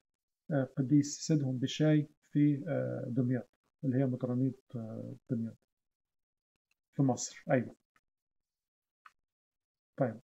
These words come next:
الأستاذ سيرين كريستيان، بركة كبيرة، ربنا يبارك في حضرتك. القصة دي مش، يعني، مش متألفة وما اخترعناهاش حديثا، دي ذكرها مؤرخين كتير.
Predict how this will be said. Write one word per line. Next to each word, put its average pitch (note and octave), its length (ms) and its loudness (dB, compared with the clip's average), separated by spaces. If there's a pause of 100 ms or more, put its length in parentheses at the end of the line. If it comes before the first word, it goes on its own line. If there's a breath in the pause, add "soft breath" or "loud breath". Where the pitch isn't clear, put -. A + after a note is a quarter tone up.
(160)
الأستاذ C#3 360 0
سيرين C#3 320 2
كريستيان، C3 420 -4
بركة B2 280 -4
كبيرة، A2+ 240 -8
ربنا A#2 240 -6
يبارك A2+ 260 -8
في - 100 -20
حضرتك. - 380 -20 (880)
القصة F3+ 460 10
دي G3 280 4 (380)
مش، D#3 440 2
يعني، C#3 240 2
مش B2+ 280 -2
متألفة D3 720 6
وما C3+ 220 2
اخترعناهاش C3+ 720 4
حديثا، D3 460 4
دي D#3 140 4
ذكرها C#3 460 2
مؤرخين B2+ 500 2
كتير. D#3 440 2